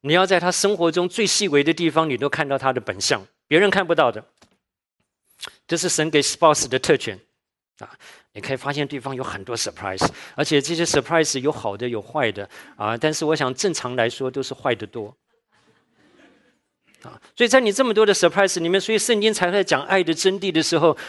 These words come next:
为什么要讲凡事包容、凡事相信、凡事盼望、凡事忍耐？为什么不要说凡事快乐啊？凡事这个啊，他在讲要，要忍耐、要包容，因为有太多的问题。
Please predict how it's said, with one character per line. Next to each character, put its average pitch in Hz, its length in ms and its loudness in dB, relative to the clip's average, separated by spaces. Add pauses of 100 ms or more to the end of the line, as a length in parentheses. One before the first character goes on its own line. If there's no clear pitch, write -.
(120)
为 240 120 2
什 185 160 2
么 180 60 2
要 185 140 6
讲 139 200 0
凡 143 240 -2
事 185 160 -2
包 175 220 4
容、 151 180 4
凡 151 200 0
事 180 120 -2
相 175 220 0
信、 160 160 -2
凡 143 180 0
事 160 140 -6
盼 170 180 -4
望、 156 140 -2
凡 143 180 -2
事 160 140 -4
忍 107 220 -2
耐？ 113 200 0 (460)
为 220 80 -4
什 196 100 -2
么 185 80 0
不 185 120 -2
要 185 80 0
说 170 160 -6
凡 160 180 -4
事 165 140 -4
快 165 240 2
乐 143 180 6
啊？ 135 100 0
凡 135 220 -4
事 151 180 -8
这 139 80 -8
个 135 140 0 (300)
啊， 196 160 -12
他 220 180 -2
在 214 80 0
讲 147 220 -4
要， 170 160 -2
要 165 180 -4
忍 120 300 -4
耐、 147 100 -2
要 147 160 -2
包 143 260 -6
容， 113 240 -8
因 185 120 -8
为 185 80 -6
有 156 100 -6
太 175 180 -8
多 151 160 -8
的 127 80 -8
问 117 180 -10
题。 - 120 -20